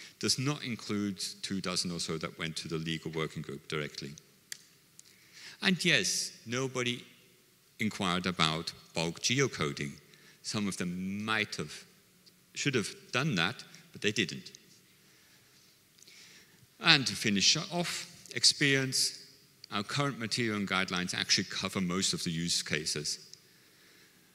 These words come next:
For lots of people, the license terms seem to be more relaxed than they would actually experience, though all these people that are asking about commercial use.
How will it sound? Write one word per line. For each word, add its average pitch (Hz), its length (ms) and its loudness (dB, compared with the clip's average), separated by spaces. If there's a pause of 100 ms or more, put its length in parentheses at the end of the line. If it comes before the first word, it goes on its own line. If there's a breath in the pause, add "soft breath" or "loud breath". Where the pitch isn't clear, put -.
(180 loud breath)
For 120 200 4
lots - 380 4
of 147 140 -4
people, 123 300 -2
the 117 80 -4
license 110 400 0
terms 104 340 0
seem 104 260 0
to 110 100 -8
be 107 140 -2
more 92 220 0
relaxed 95 460 -2
than 110 120 -4
they 98 120 0
would 98 200 -4
actually 101 360 -4
experience, 104 520 -4
though 92 160 0
all 101 140 -4
these - 200 -2
people - 300 -4
that 107 120 -4
are 104 220 -6
asking 101 240 -2
about 92 300 -2
commercial 95 440 -2
use. 117 380 -2